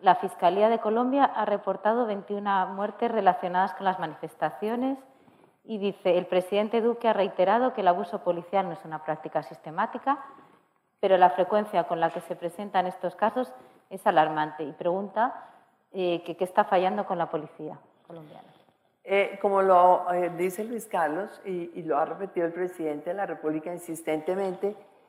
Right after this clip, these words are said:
Speaker 2: en Colombia todos los, eh, organismos de seguridad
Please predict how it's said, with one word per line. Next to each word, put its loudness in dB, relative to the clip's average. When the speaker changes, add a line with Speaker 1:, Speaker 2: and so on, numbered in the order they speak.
Speaker 2:
en 0
Colombia 4
todos 4
los, -2
eh, -4
organismos 0
de 4
seguridad -2